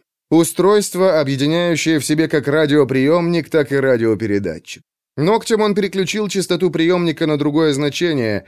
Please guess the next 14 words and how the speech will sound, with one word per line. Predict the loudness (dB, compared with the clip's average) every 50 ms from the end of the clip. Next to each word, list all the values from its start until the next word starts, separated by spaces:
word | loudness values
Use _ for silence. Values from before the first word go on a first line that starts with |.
| _ _ _
отличное | -6 -4 -4 -2 -2 -4 -4 -4 -4 -2 -2 0 0 0 0
от | 0 -2 -2 _
того, | 0 0 2 2 0
которое | 0 -2 -2 0 0 0 0 0
было | 0 0 0 0
установлено | 0 0 -2 -4 -4 -2 -2 -2 -2 -4 -4 -4
на | -4 -4 -4 -4
остальных | -6 -4 -4 -2 -2 -2 -2 -4 -4 -4
зарядах, | -4 -4 -2 -2 -2 -2 -2 -2 -2
заложенных | -2 -2 0 0 0 0 0 -2 -4 -4 -4 -4
по | -4 -4
всему | -4 -4 -4 -4 -4
подземному | -2 -2 -4 -4 -4 -4 -4 -4 -4 -4 -4 -4
лабиринту. | -4 -4 -4 -4 -4 -4 -4 -6 -10 -12 -16 -20 -20 _